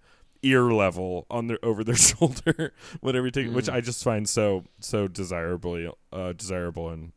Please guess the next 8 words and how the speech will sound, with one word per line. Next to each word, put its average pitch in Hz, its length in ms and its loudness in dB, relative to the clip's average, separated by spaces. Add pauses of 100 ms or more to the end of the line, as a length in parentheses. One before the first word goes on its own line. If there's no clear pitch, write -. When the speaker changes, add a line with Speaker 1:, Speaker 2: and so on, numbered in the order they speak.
Speaker 1:
and 85 200 -10
funny 85 280 -8 (680)
and 104 140 -4
Speaker 2:
Mm. - 40 -2
Speaker 1:
wonderful. 95 460 -2 (320)
But 127 200 6
also, 156 680 2 (920)
Keanu 202 420 2